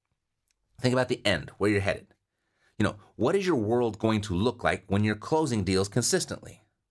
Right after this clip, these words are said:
How will that impact your life? What are the long-term benefits? And be specific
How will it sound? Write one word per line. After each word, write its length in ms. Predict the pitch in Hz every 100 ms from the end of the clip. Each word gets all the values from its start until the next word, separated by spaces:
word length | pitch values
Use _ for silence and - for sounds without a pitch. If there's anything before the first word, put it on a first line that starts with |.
| _ _ _ _ _ _
How 160 | - 156
will 120 | 170
that 180 | 165 160
impact 460 | 135 135 135 117 -
your 100 | 107
life? 460 | 104 - - - _ _ _ _
What 300 | 104 143 190 -
are 160 | 139
the 220 | 131 101 - -
long-term 680 | 98 127 135 127 - 123 113
benefits? 640 | 117 101 - 65 - - - _ _ _ _ _ -
And 160 | 127 110
be 140 | 233
specific 800 | - 285 254 220 - - _